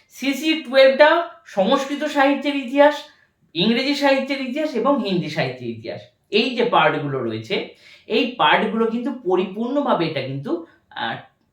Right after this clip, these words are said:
তথ্য নির্ভর, অর্থাৎ তোমাকে নোটস তৈরি করে নিতে হবে। তুমি যদি Google সার্চ করো বা দেখো, তাহলে দেখবে এই ধরনের প্রশ্ন উত্তর ভরে পড়ে রয়েছে। সেখান থেকে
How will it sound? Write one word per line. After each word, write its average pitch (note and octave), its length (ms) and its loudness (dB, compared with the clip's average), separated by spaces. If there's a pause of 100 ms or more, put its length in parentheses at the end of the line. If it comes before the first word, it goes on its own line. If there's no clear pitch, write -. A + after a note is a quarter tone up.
(120)
তথ্য - 360 4
নির্ভর, A#2+ 440 -2
অর্থাৎ B3+ 360 -2
তোমাকে A#3+ 300 -2
নোটস B3 560 4
তৈরি B3+ 300 0
করে G#3+ 200 2
নিতে D3 240 -2
হবে। G#2+ 260 -6 (880)
তুমি C4 220 -2
যদি C#4+ 440 -2
Google A#3+ 380 4
সার্চ A3+ 400 2
করো C#4+ 540 2
বা F#3 120 -2
দেখো, G#3+ 600 2 (300)
তাহলে C4 280 6
দেখবে A#3+ 360 2
এই B3 400 -2
ধরনের B3+ 440 0
প্রশ্ন B3 380 -4
উত্তর B3+ 300 -6
ভরে B3+ 420 0
পড়ে D#3 220 -2
রয়েছে। A#2 400 -6 (280)
সেখান B3 500 -4
থেকে C4 460 -8